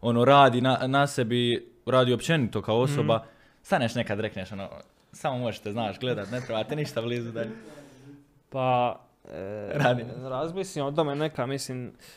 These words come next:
Speaker 2: to je razlog zašto, recimo, ne znam, neki ljudi curama brane, ono, naš, „Ne smiješ staviti tu sliku, vidi ti se previše cice”, ili
Speaker 1: Ti objaviš još.
Speaker 2: E, ne.
Speaker 1: <laughs> Ovo stavi namjerno, ne?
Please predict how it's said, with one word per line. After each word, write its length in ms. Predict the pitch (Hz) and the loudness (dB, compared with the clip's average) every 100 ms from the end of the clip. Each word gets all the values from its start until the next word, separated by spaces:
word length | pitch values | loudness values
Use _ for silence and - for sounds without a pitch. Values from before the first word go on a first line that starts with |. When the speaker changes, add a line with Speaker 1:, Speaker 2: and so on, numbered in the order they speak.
| _ - | _ -6
Speaker 2:
to 220 | 139 139 | 0 2
je 60 | |
razlog 400 | 127 135 147 147 | 6 6 8 6
zašto, 720 | 131 143 143 - 123 120 120 120 | 4 2 2 4 6 4 2 -2
recimo, 500 | 127 127 131 120 120 | -4 2 4 4 2
ne 160 | 123 | 0
znam, 140 | 120 123 | 0 0
neki 260 | 131 135 | 0 0
ljudi 800 | 123 147 139 123 127 127 123 120 - - | 2 2 2 2 0 0 0 -4 -8 -4
curama 460 | 139 139 123 123 | 2 4 6 4
brane, 500 | 117 131 131 117 113 | 4 4 4 2 -2
ono, 220 | 113 113 | -4 -4
naš, 340 | 113 113 113 - | -2 -4 -4 -6
„Ne 120 | 117 | -8
smiješ 240 | - 117 | -8 -8
staviti 280 | - 117 113 | -4 -4 -4
tu 140 | 117 117 | -8 -10
sliku, 560 | - 117 120 117 117 | -10 -10 -10 -8 -6
vidi 280 | 117 113 110 | -6 -8 -12
ti 180 | - 117 | -12 -12
se 180 | - 113 | -10 -8
previše 680 | - 113 117 - 113 113 | -8 -8 -10 -10 -10 -10
cice”, 480 | 113 117 - - 117 113 110 113 113 113 | -10 -14 -14 -8 -4 -2 -2 -2 -2 -4
ili 460 | 110 110 110 - 117 | -2 -2 -4 -4 -4
Speaker 1:
Ti 220 | 123 123 | 0 6
objaviš 420 | 147 117 104 123 - | 6 6 2 4 4
još. 280 | 113 113 | 4 2
Speaker 2:
E, 40 | 117 | -2
ne. 160 | 117 117 - - 226 - 392 - | -4 -4 -2 0 0 -2 -6 -6
Speaker 1:
<laughs> 680 | 415 - 403 156 269 247 240 | -10 -8 -6 -4 -4 2 8
Ovo 140 | 247 | 8
stavi 340 | 233 269 220 220 | 10 10 10 10
namjerno, 400 | 262 233 175 175 | 10 10 8 8
ne? 200 | 190 | 8